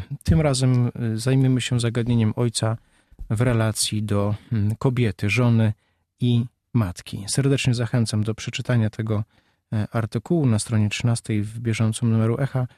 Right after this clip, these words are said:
Jak również, e, zamieszczone jest tam kolejne świadectwo z serii, e, programu, który realizowaliśmy w zeszłym roku,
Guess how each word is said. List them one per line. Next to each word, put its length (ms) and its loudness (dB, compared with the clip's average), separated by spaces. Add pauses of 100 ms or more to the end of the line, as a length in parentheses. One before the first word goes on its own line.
(520)
Jak 180 0
również, 560 2
e, 160 0
zamieszczone 600 2
jest 200 0
tam 240 2
kolejne 420 2
świadectwo 640 -2
z 60 -2
serii, 500 0 (600)
e, 600 -2 (260)
programu, 540 2
który 280 0
realizowaliśmy 600 0
w 60 -4
zeszłym 340 0
roku, 440 0